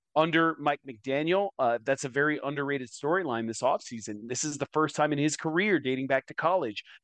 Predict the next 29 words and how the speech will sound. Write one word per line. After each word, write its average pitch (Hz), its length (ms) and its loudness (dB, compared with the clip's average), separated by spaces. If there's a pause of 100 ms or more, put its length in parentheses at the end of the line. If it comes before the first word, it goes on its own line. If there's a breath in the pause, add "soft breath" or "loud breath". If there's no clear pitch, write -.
(180)
that 139 120 4
he 143 80 4
has 143 160 2
the 131 60 -4
same 147 300 -2
offensive 143 440 2 (100)
play 165 160 0
caller 120 380 0
for 127 100 -10
two 160 240 -6
consecutive 131 520 -4
seasons. 185 520 -2
I 127 100 0
think 151 280 0 (320 loud breath)
he 135 80 -4
stays 175 420 4
healthy. 170 480 2 (280 soft breath)
He 135 100 -12
takes 160 340 2 (220)
that 139 180 4
next 160 320 0
step - 240 0
forward 156 420 2
after 143 240 -2
taking 147 340 -4
a 147 40 0
huge 185 460 -2
leap 139 200 0
forward, 127 520 0